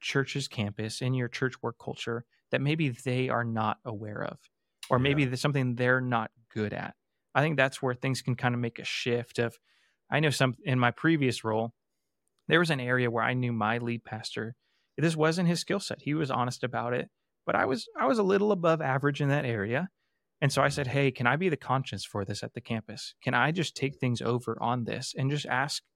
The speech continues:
Speaker 1: good questions about it and follow up with it?" And those are areas that, okay, you are, you are asking for trust. It most of the time will be given,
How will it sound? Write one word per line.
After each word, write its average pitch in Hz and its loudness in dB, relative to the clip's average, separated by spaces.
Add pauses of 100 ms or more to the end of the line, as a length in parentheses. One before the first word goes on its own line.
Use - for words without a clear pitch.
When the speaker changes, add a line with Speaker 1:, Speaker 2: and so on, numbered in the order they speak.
(160)
Speaker 1:
good 143 -2
questions 127 -2
about 101 -2
it 92 -6
and 120 -6
follow 123 2
up - -4
with - -10
it?" - -12 (580)
And 135 2
those 170 4
are 165 2
areas 127 0
that, 110 -4 (340)
okay, 127 2
you 127 4
are, 131 4 (240)
you 165 2
are - 0
asking 135 -2
for 110 -2
trust. - -6 (220)
It 143 -4
most 156 -2
of 135 2
the 131 0
time 123 2
will 117 -2
be 104 -4 (120)
given, 104 -4